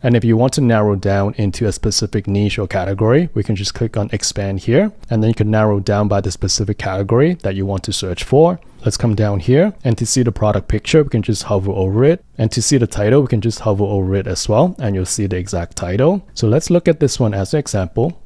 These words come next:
So here we're looking at this product. We see the price of the product, the commission rate of the product,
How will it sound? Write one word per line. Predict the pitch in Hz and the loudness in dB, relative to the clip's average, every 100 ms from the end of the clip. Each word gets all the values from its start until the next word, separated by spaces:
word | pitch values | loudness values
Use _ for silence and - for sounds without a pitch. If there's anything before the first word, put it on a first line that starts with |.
| - - - | -20 -16 -2
So | 113 | 0
here | 101 160 | 4 6
we're | 156 | 6
looking | 139 113 - | 4 2 -2
at | 95 | -2
this | - - | -2 -4
product. | 95 92 110 147 107 | -2 0 0 0 -4
We | 98 | -6
see | - 110 | -2 -2
the | 101 | -2
price | - 107 98 - | -2 -2 0 0
of | - | -2
the | |
product, | 165 104 98 107 175 - - - | -2 0 2 2 0 -6 -14 -6
the | 101 | -4
commission | 101 107 104 - 98 | 0 0 0 0 2
rate | 107 - | 2 2
of | 156 | -2
the | - | 0
product, | 117 98 107 127 | 2 2 2 0